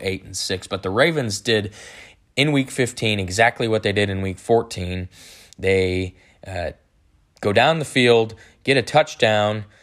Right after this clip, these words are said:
to pull within one point very late in the game. They have the option to either kick the extra point,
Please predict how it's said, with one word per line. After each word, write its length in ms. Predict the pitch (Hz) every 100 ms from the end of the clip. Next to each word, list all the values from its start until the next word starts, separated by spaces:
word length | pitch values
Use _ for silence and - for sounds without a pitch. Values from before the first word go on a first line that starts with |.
| _
to 80 | -
pull 280 | 95 127 117
within 260 | 110 107 95
one 240 | 117 120
point 360 | - 107 104 95
very 220 | 110 117
late 300 | 107 113 117
in 100 | 104
the 80 | 95
game. 440 | 95 92 95 104
They 120 | 110 104
have 120 | 104
the 140 | 95
option 340 | 104 110 - 101
to 80 | -
either 340 | 104 95 87 - - -
kick 220 | 160 -
the 120 | 131
extra 320 | 127 - -
point, 320 | - 113 110